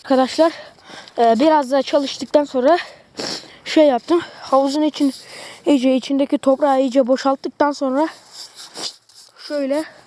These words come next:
şurada duvarları biraz daha ge-, düzeltip, e,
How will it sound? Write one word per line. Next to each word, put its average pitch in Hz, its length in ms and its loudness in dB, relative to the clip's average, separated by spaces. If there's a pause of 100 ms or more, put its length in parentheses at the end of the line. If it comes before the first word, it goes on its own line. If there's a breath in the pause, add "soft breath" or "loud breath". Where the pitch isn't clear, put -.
(840 loud breath)
şurada 294 380 0
duvarları 302 580 2
biraz 302 340 2
daha 254 100 0
ge-, 226 280 -4 (1000 loud breath)
düzeltip, 302 520 2 (1040 loud breath)
e, 220 380 2